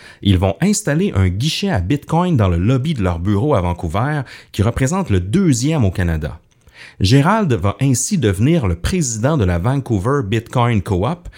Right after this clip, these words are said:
et va tenir les rendez-vous hebdomadaires dans les bureaux de Quadriga. La promesse de l'entreprise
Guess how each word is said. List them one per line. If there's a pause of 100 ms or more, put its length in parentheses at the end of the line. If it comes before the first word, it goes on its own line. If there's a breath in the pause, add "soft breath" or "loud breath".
(220 loud breath)
et
va
tenir
les
rendez-vous
hebdomadaires
dans
les
bureaux
de
Quadriga. (680 loud breath)
La
promesse
de
l'entreprise